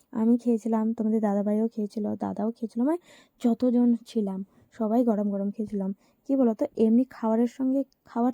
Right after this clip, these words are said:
থেকে গরম গরম লবণ দিয়ে খেতে কিন্তু খুবই টেস্ট লাগে বেগুনিটা। তো এই যে দেখো এখানে তোমাদের দাদাভাইকে আমি দুটো বেগুনি দিয়ে দিলাম।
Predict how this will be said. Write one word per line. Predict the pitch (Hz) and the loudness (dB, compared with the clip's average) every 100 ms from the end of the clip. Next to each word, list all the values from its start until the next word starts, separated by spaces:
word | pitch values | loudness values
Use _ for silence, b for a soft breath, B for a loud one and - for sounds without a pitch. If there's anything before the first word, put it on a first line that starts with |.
| - | -2
থেকে | 262 240 302 b b - | -2 0 -2 b b -4
গরম | 226 233 247 | 0 2 4
গরম | 247 254 262 311 | 2 0 0 -2
লবণ | 208 202 233 240 | -2 -2 0 2
দিয়ে | 254 269 | 0 -2
খেতে | - 247 - 262 | -6 -10 -8 -8
কিন্তু | 269 269 294 | -8 -8 -10
খুবই | - - 247 269 | -12 -4 0 2
টেস্ট | - 214 - 208 | 2 -2 -4 -10
লাগে | 196 196 | -8 -6
বেগুনিটা। | 190 190 208 202 | -6 -6 -8 -6
তো | 233 | -4
এই | - 220 | 0 2
যে | |
দেখো | 233 240 | 2 0
এখানে | 285 269 262 | -2 -2 -2
তোমাদের | 247 254 262 | 0 -2 -2
দাদাভাইকে | 240 220 226 233 226 | -2 -2 0 0 0
আমি | 240 262 247 B B B | 2 4 2 B B B
দুটো | 240 247 | 2 4
বেগুনি | 240 226 233 240 | 4 6 6 4
দিয়ে | 220 220 | 2 0
দিলাম। | 220 214 | 0 -2